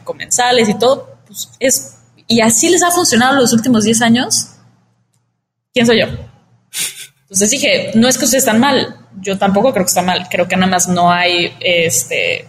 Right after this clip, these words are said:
compatibilidad aquí", ¿no? Entonces, ese es un ejemplo en el que yo te digo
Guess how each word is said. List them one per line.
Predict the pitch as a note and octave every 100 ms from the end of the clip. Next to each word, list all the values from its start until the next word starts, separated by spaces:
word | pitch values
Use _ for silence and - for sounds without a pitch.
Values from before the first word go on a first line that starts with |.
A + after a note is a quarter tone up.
| -
compatibilidad | G3 F3+ F3 F3+ F3+ B3 A#3
aquí", | D#3+ - - - _ _ _ _ _ _ _ _ _ _ -
¿no? | F3 G#3 - -
Entonces, | G3 F#3+ F#3 F3 -
ese | G#3 A3
es | G#3
un | A3
ejemplo | G3+ G#3 F#3 G#3
en | G#3+
el | F#3+
que | E3+ E3
yo | F3
te | F#3
digo | F3+ F#3 F#3+ F#3